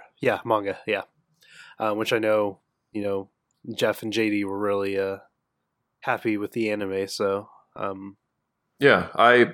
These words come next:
Speaker 2: I'm not, I'm not a manga reader, um,
Speaker 1: Oh, yeah.
Speaker 2: but it's always nice to see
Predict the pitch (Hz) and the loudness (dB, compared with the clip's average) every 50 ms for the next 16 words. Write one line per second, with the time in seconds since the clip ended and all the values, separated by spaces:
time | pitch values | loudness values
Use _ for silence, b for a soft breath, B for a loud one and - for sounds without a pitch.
0 | - - 117 127 139 143 135 120 95 - - - _ _ _ _ - - 120 120 | 2 4 4 4 6 6 6 6 4 2 -2 -12 _ _ _ _ 2 4 6 8
1 | 120 110 98 92 90 92 90 92 92 92 95 98 98 95 - - - - - 92 | 8 8 8 8 8 8 8 8 8 8 8 6 6 4 0 -6 -8 0 4 6
2 | 92 90 87 85 85 87 87 87 85 - - - 101 92 101 95 80 - - - | 6 8 6 6 6 4 4 2 0 -4 -8 -6 -2 2 4 4 2 2 2 4
3 | - 104 - 101 101 98 92 85 - 87 82 85 - - 92 85 - - 87 85 | 4 6 6 6 6 6 6 6 6 6 6 6 4 4 2 2 4 4 4 6
4 | 82 82 80 80 80 | 6 6 4 2 0